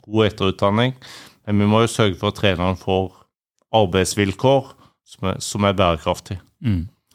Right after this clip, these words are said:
Speaker 1: For skal du bli en dyktig trener, så må du stå i det her over tid. Du må få lov til å være trener over tid, og du må få lov til å gjøre noe feil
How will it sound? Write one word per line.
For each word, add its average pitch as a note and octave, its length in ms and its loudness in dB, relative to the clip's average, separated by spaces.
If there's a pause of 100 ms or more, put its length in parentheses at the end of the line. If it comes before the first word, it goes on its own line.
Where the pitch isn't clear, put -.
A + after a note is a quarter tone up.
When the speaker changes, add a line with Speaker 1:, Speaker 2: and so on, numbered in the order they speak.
(340)
Speaker 1:
For G#2+ 140 -4
skal A2+ 200 2
du A2 60 -2
bli A2+ 100 6
en A2 100 0
dyktig A2 300 0
trener, G2+ 320 2
så A#2+ 160 -4
må A2 120 4
du A#2 60 2
stå - 280 0 (140)
i A#2 60 2
det A#2 100 2
her A2+ 120 2
over A2+ 240 2
tid. C#3 320 -2 (580)
Du G2+ 80 -4
må G#2 180 0
få - 160 -6
lov G#2+ 160 2
til A2+ 100 -4
å A2 80 2
være G#2 120 -2
trener G2 280 2
over G2 160 -4
tid, C3 240 -2
og A#2 80 -2
du A2 60 -4
må A2+ 160 0
få A#2+ 160 -4
lov A2 160 0
til C#3 120 0
å B2 40 4
gjøre A#2 140 2
noe A2 100 -2
feil G#2 300 0